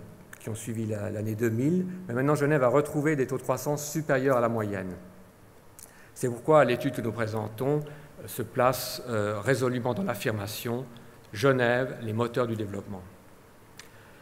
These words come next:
Le P I B genevois devrait atteindre la barre symbolique des cinquante milliards cette année. Et ce chiffre omet encore les organisations internationales qui, selon les règles de la com-, comptabilité nationale,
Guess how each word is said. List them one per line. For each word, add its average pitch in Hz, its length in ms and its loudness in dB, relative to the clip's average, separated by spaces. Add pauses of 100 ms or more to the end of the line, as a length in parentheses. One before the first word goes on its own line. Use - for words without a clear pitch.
(420)
Le 127 100 0
P 190 140 6
I 185 60 4
B 175 80 6
genevois 151 680 6 (520)
devrait 143 600 6 (300)
atteindre 147 680 6 (340)
la 123 100 4
barre 151 200 8
symbolique 160 340 6
des 123 100 2
cinquante 170 540 4
milliards 139 400 6
cette 131 180 0
année. 107 360 2 (840)
Et 113 60 -2
ce 139 140 4
chiffre 185 420 0
omet 143 220 6
encore 160 720 2
les 113 140 0
organisations 131 380 2
internationales 127 760 0 (300)
qui, 156 320 -2 (100)
selon 117 200 -4
les 113 120 2
règles 120 180 4
de 113 40 0
la 110 80 2
com-, 113 140 -4 (240)
comptabilité 117 480 -4
nationale, 117 560 0